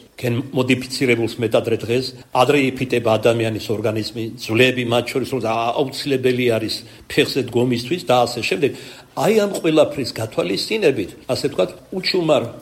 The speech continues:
ლოცვა კურთხევას აძლევს ეკლესია, რომ ადამიანი თუ გადაიღლება, ან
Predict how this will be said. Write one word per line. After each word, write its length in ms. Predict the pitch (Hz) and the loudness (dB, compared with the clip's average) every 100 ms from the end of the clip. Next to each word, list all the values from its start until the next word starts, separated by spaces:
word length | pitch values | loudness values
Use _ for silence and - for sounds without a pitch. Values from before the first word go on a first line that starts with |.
| - - | -18 -6
ლოცვა 400 | 135 190 208 202 170 | 2 2 4 0 0
კურთხევას 520 | 147 - 151 - - | -2 0 2 2 2
აძლევს 460 | 127 117 113 - 127 | 0 0 -4 -2 -4
ეკლესია, 480 | 117 135 139 185 165 | -2 0 0 0 0
რომ 120 | 117 - - - | 0 -8 -18 -6
ადამიანი 600 | 123 131 156 147 131 120 | 0 4 4 4 -2 -4
თუ 120 | - 127 | -6 -6
გადაიღლება, 800 | 117 117 139 190 202 156 113 - | -4 0 4 4 4 2 0 -2
ან 200 | 117 | -6